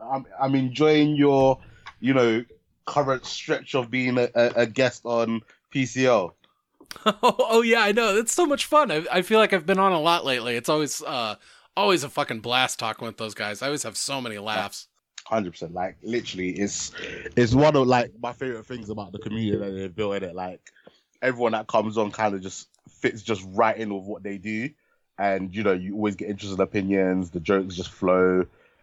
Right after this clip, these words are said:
Speaker 1: and it's just, it's just fun, innit? It's like, again, just listening to friends, innit? So it's <laughs> always, always entertaining.
Speaker 2: Hell yeah, dude. Um, it, it is quite a community. Uh,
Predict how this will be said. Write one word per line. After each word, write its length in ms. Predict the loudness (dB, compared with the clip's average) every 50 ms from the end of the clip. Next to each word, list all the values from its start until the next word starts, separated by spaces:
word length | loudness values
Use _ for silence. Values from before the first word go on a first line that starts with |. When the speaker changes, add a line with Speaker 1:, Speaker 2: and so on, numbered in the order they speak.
| _ -6
Speaker 1:
and 160 | -4 -2 -2
it's 80 | -2
just, 300 | -2 -2 -4 -4 -4 -4
it's 100 | -2 0
just 160 | 0 0 0 2
fun, 220 | 2 4 4 4
innit? 140 | 4 2 0
It's 180 | -2 -4 -2
like, 240 | -2 0 0 -2 -4
again, 320 | -8 -10 -6 -6 -6 -6 -8
just 160 | -10 -14 -12
listening 300 | -12 -12 -12 -12 -14 -14
to 80 | -14 -14
friends, 340 | -10 -6 -6 -6 -6 -6 -8
innit? 220 | -8 -8 -8 -10 _ _ -20 -20 _ _ _ _ _ _ _ _ _ _
So 200 | -6 -4 -2 -2
it's 240 | -2 -4 -6 -6 -6
<laughs> 80 | -4 -2
always, 300 | 0 0 0 -2 -4 -10 _ _ _ -2
always 220 | 2 2 2 2 2
entertaining. 640 | -2 -4 -4 -2 0 0 2 2 2 0 -2 -4 -6 _ _ _ _ _ _ _ _ _ _ -12
Speaker 2:
Hell 280 | -8 -6 -4 -4 -4
yeah, 240 | -6 -6 -6 -6 -6
dude. 300 | -8 -8 -10 -10 -10 -12 _ _ -20 -20 -20 -20 -16 -10
Um, 340 | -6 -4 -4 -4 -6 -8 -6 -2
it, 220 | 0 0 0 0
it 140 | 0 0 2
is 140 | 2 0 0
quite 300 | -2 2 2 2 2 2
a 40 |
community. 760 | -2 -6 -8 -8 -8 -8 -8 -8 -10 -10 -8 -8 -8 -10 -10 -10
Uh, 320 | -8 -4 -4 -2 -2 -4